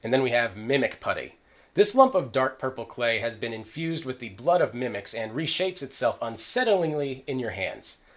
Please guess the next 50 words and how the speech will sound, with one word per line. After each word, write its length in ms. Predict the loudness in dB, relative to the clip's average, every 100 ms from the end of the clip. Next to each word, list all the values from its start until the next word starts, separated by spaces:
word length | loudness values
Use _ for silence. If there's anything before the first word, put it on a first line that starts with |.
| -20 _
The 80 | 2
putty 260 | 6 6 4
can 220 | -2 -2
be 240 | -2 -6
pressed 400 | -2 4 4 4
onto 400 | 0 -2 -4 -4
an 40 | -2
object 440 | -2 -2 -4 -4
as 160 | -4 -6
an 80 | -2
action, 400 | 0 0 -2 -6
causing 360 | 0 0 0 -6
the 40 |
putty 300 | -2 0 0
to 100 | -2
magically 420 | 0 2 2 -2 -4
take 220 | -4 -6
the 80 | -10
form 380 | -4 -2 -2 2
of 220 | 0 0
that 160 | -2 -2
object. 460 | -4 -6 -10 -12 _ _
The 80 | 0
putty 320 | 4 4 4
recolors 560 | -4 -4 2 4 4 0
itself 400 | -4 -2 -2 -4
and 140 | 0
mimics 260 | 2 2 0
the 160 | -2
object 380 | 0 0 -2 -2
with 180 | -2 0
minute 540 | 0 0 0 -4 -4
detail, 560 | -8 -6 0 0 0 -4
and 100 | -4
a 100 | -6
D 200 | -6 -8
C 220 | -6 -6
fifteen 400 | -2 -2 0 -2
intelligence 680 | -2 0 0 0 -4 -8 -10 -12 _ -12
investigation 760 | -2 -2 -2 -4 -2 -2 -6
check 320 | -2 0 -2 -8 -20 -6
is 160 | -2
required 460 | -2 6 10 10 8
to 80 | 0
determine 520 | -6 0 2 0 0
that 180 | -2 -2
it 100 | -6
is 200 | -10 -8
a 120 | -10
forgery. 580 | -2 2 2 -2 -12